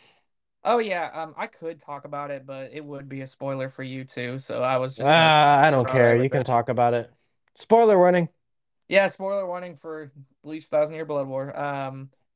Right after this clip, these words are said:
Speaker 1: it was very interesting, the newest episode. Um, basically, we've got some standard protagonist plot armor in the fact that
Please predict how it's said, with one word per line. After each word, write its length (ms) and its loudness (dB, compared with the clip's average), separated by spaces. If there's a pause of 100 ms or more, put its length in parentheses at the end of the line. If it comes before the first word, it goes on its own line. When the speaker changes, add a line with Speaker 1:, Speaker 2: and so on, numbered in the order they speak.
(460)
Speaker 1:
it 180 -8
was 220 -10
very 420 -6
interesting, 580 -14
the 80 -12
newest 360 -14
episode. 680 -12 (200)
Um, 600 -6 (380)
basically, 1040 -12 (1300)
we've 260 -10
got 240 -2
some 380 -10 (120)
standard 1120 -8
protagonist 800 -12
plot 400 -6
armor 480 -6
in 100 -8
the 80 -8
fact 540 -10
that 440 -10